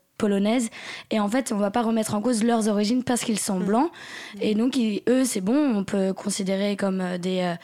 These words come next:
Speaker 1: des bons blancs européens. Mais les Noirs, on va les, tout de suite, les, on va, euh,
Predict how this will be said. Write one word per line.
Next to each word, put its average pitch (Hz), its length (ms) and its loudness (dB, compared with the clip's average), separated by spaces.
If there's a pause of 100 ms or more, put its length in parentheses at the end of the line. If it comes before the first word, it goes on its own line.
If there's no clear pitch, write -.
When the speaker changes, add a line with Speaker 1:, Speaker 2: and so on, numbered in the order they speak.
(380)
Speaker 1:
des 190 80 -2
bons 208 220 -2
blancs 208 240 2
européens. 202 500 0 (300)
Mais 208 340 0 (520)
les 202 380 2
Noirs, 240 500 2
on 214 100 0
va 202 180 2
les, 196 280 0
tout - 140 -4
de 226 40 -2
suite, 247 240 -2
les, 226 160 -2
on 202 140 -2
va, 190 140 -2
euh, 180 680 -4